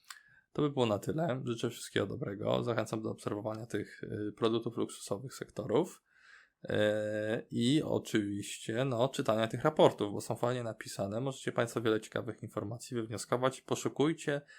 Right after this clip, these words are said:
rzeczy, która jest źle interpretowana. Czyli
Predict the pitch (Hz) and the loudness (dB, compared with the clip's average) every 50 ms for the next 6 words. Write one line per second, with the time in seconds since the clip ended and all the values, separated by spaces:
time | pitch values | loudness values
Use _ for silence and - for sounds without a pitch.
0 | - - - - _ _ - 110 123 135 127 - - - 139 135 - - 143 123 | -20 -20 -20 -20 _ _ -6 4 6 6 6 6 6 4 2 2 2 4 4 6
1 | 120 113 113 120 123 131 131 127 127 - 117 - - 113 110 - 107 101 110 107 | 6 6 6 4 4 4 4 4 4 2 0 0 0 -2 0 0 -2 -2 -2 -6
2 | 110 110 - - _ _ _ _ _ _ _ _ _ _ _ _ _ _ _ _ | -6 -6 -10 -14 _ _ _ _ _ _ _ _ _ _ _ _ _ _ _ _
3 | _ _ _ - - _ - - - 120 101 80 92 - - | _ _ _ -20 -20 _ -4 6 8 8 8 8 2 -6 -8